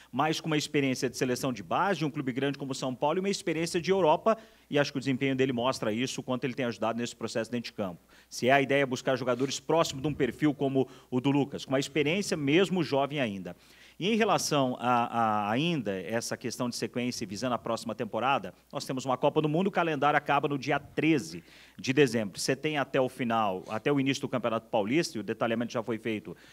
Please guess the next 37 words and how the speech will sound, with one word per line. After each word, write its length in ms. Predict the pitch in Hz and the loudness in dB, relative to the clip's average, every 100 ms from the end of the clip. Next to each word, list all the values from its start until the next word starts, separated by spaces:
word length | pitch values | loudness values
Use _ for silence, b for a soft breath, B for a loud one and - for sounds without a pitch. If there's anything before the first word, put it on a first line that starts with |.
| b _ | b _
pela, 400 | 117 113 101 87 | 2 4 2 0
de 140 | 120 | -2
novembro, 380 | 110 110 139 107 | 0 2 0 -2
três 220 | 123 113 | -2 -2
de 60 | 110 | 0
novembro, 380 | 101 135 117 | 0 0 0
mas 220 | 107 107 104 | -2 -2 -2
até 160 | - | 0
o 60 | 123 | 0
Paulista 460 | 120 104 120 117 | 2 0 -2 -4
em 60 | 113 | -4
um 100 | 117 | -4
tempo 360 | 110 123 123 123 | -2 -2 -2 -4
maior 760 | 123 139 147 135 131 160 190 B B B | 0 2 4 4 6 6 4 B B B
do 120 | 123 | -4
que 140 | 123 135 | -2 -6
foram 320 | - 139 127 | 2 4 4
os 80 | 113 | 0
últimos 340 | 127 120 101 | -4 -4 -4
anos, 200 | 139 147 | -4 -4
em 80 | 127 | -6
função 260 | 117 110 | -6 -6
da 100 | 113 | -4
Copa 280 | 107 117 113 | -2 0 -2
ser 160 | 113 117 | -4 -6
no 80 | 113 | -4
Catar. 420 | 117 - 92 85 B B B - | -4 -4 -6 -6 B B B -8
Vocês 320 | 110 165 160 | -2 0 0
pretendem 720 | 165 151 160 170 160 151 139 | 0 0 2 0 0 -2 -2
fazer 260 | 143 123 139 | 0 0 2
uma 160 | 131 | 0
pré-temporada 720 | - 135 147 127 123 120 110 | 0 -2 -2 -2 2 2 0
fora 240 | - 139 127 | 0 0 0
do 100 | 113 | -2
Brasil, 480 | 107 98 135 160 | -4 -2 2 2
no 80 | 135 | 2
Brasil, 560 | 113 104 92 143 151 | -2 -4 -2 0 0